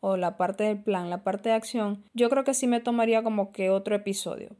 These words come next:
Pero, para resumir, como bien decía anteriormente, establecer objetivos,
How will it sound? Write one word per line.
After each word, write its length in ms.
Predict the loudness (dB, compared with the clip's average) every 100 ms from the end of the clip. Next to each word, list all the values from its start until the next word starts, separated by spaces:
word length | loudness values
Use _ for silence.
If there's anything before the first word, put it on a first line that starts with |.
| _
Pero, 400 | 2 4 4 -2 _ -20 _ _
para 260 | -6 -4 0
resumir, 640 | 0 0 0 0 0 -4 -10
como 260 | -4 0 2
bien 160 | 2 0
decía 320 | -2 0 -2
anteriormente, 800 | 0 0 0 -2 -6 -8 -12 -10
establecer 560 | -10 -6 -4 -4 -2 0
objetivos, 760 | 0 -2 -2 -2 -2 -6 -10